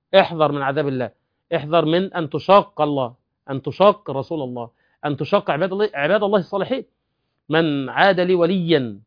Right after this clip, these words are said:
الله عز وجل يقول في الحديث ال-، في الحديث القدسي: "من عاد لي ولياً فقد آذنته بالحرب"، حرب شديدة جدًا. فمن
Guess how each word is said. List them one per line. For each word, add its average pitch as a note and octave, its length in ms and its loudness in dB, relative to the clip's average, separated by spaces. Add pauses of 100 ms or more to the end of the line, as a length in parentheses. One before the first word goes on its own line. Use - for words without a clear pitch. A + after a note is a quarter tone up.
(160)
الله B2+ 100 -8
عز C3 180 -8
وجل D#3 100 -4
يقول D3 200 -6
في C#3 60 -12
الحديث D3 320 -12
ال-، C#3+ 200 -12
في - 60 -16
الحديث D3 300 -8
القدسي: F3 480 -8 (380)
"من C#3 240 -2
عاد F3 480 -2
لي F3 360 0
ولياً F#3+ 800 2 (380)
فقد F3 360 2 (220)
آذنته G3+ 1500 0
بالحرب"، F3+ 1080 4 (340)
حرب E3+ 440 6
شديدة E3+ 420 -2
جدًا. D#3 600 4 (380)
فمن C#3 320 -2